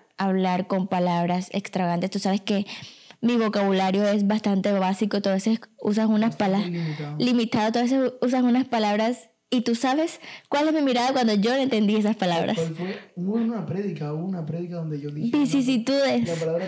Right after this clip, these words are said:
Speaker 2: vicisitudes". En, en serio, o sea, yo vi la, la, la cara de Vale cuando yo dije eso y fue como, "Ella no está entendiendo nada".
Speaker 1: Nah, y eso fue lo primero que le preguntó, le pregunté cuando dejaste de predicar. Pero sí, siempre tenía como este concepto de tenía que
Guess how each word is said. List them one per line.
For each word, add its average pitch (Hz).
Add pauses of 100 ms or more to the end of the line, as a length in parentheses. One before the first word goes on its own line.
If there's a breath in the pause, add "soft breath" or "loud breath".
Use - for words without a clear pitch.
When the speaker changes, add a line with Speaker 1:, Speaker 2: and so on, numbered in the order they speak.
Speaker 2:
vicisitudes". 160 (320 soft breath)
En, 196
en 135
serio, 170
o 156
sea, 165
yo 185
vi 196 (100)
la, 202 (140)
la, 160
la 156
cara 175
de 180
Vale 165
cuando 165
yo 151
dije 156
eso 160
y 196
fue 151
como, 151
"Ella 147
no 147
está 151
entendiendo 139
nada". -
Speaker 1:
Nah, 208 (460)
y 240
eso 233
fue 233
lo 233
primero 208
que 208
le 202
preguntó, 190 (140)
le 226
pregunté 190
cuando 190
dejaste 180
de 190
predicar. 196 (300 loud breath)
Pero 247
sí, 240
siempre 233
tenía 240
como 226
este 214
concepto 202
de 202
tenía 185
que 196